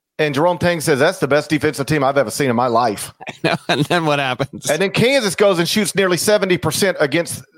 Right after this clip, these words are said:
Speaker 1: the best defensive team Jerome Tang's ever seen.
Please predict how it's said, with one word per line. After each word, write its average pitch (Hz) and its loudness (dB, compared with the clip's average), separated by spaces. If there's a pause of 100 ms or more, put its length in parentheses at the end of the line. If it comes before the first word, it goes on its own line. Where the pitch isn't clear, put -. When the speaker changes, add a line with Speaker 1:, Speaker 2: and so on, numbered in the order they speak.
(160)
Speaker 1:
the 165 0
best 185 2
defensive 175 -2
team 180 0
Jerome 160 2
Tang's 165 0
ever 160 2
seen. 120 -2